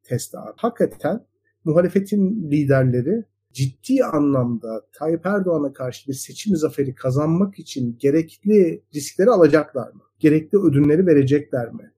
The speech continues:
Gerektiği kadar esneyebilecekler mi? Çünkü biraz önce söylediğim gibi kazanılmış bir seçim yok. Kazanılmış bir seçim yok. Kazanılması gereken ve çok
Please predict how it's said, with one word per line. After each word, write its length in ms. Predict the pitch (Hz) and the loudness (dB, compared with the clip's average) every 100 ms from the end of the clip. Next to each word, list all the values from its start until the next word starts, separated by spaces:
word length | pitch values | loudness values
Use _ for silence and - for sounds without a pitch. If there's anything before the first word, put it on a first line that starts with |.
| _ | _
Gerektiği 460 | - 143 156 - 190 | 2 2 2 0 0
kadar 300 | 180 156 196 | 2 0 2
esneyebilecekler 960 | 143 - 143 143 139 127 131 127 117 110 | -2 -2 0 2 2 2 0 -4 -10 -12
mi? 100 | 98 _ _ _ | -16 _ _ _
Çünkü 500 | - 147 - 156 139 - _ _ - | -8 -8 -2 0 0 -6 _ _ 0
biraz 180 | 143 143 | 2 2
önce 200 | 151 147 | 0 -2
söylediğim 480 | 151 147 147 170 | -2 -2 0 -2
gibi 160 | 160 120 - - | -2 -6 -12 -18
kazanılmış 600 | - 123 139 151 160 - | -12 -4 0 0 0 -4
bir 40 | - | -6
seçim 340 | 143 - 165 | -6 -2 2
yok. 400 | 170 156 - _ _ _ | 2 2 -2 _ _ _
Kazanılmış 520 | 131 135 160 165 - | 2 4 6 4 0
bir 60 | - | -4
seçim 320 | 160 170 190 | -4 0 0
yok. 240 | 196 - _ _ _ _ _ | 0 -2 _ _ _ _ _
Kazanılması 580 | - 139 160 170 180 226 | -2 4 6 6 2 0
gereken 600 | 151 135 151 - 247 254 | 2 2 2 0 -2 0
ve 200 | 226 196 | -2 -2
çok 240 | - 240 | -2 -2